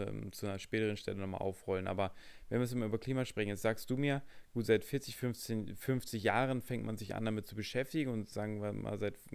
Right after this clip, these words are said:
grob zwanzig Jahren oder was, ähm, verstärkt da auch immer wieder Thema.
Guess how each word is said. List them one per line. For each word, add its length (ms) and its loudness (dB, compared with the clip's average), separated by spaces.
grob 300 0
zwanzig 460 -2
Jahren 260 4
oder 160 2
was, 220 0
ähm, 220 -2
verstärkt 600 0
da 60 2
auch 140 -2
immer 240 0
wieder 180 0
Thema. 480 -2